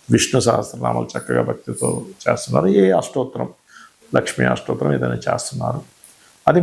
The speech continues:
మంత్రం. తంత్రము అంటే ఏ పుష్పాలు, ఏ ద్రవ్యాలతో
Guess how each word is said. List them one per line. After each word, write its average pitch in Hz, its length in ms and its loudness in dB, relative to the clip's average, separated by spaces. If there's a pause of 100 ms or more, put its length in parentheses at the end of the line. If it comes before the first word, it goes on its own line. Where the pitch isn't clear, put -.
మంత్రం. 123 320 -2 (580)
తంత్రము 156 480 4 (100)
అంటే 170 200 0 (1120)
ఏ - 20 8 (120)
పుష్పాలు, 123 460 4 (100)
ఏ 131 60 4 (120)
ద్రవ్యాలతో 120 600 4